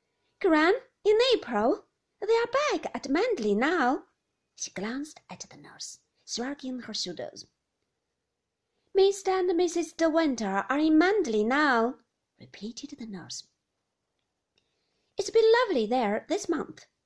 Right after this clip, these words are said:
I said, drawing nearer to Maxim's grandmother. "The roses are in bloom now.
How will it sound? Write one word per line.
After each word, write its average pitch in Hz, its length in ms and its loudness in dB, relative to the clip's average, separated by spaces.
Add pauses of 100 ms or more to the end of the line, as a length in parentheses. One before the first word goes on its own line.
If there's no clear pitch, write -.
(220)
I - 200 -18
said, - 180 -20 (640)
drawing 262 340 -4
nearer 220 460 -8 (200)
to 190 100 -16
Maxim's 269 580 -10
grandmother. 190 680 -14 (760)
"The 453 100 4
roses 440 480 4 (100)
are 277 100 0
in 370 160 2
bloom 381 420 2
now. 202 340 -2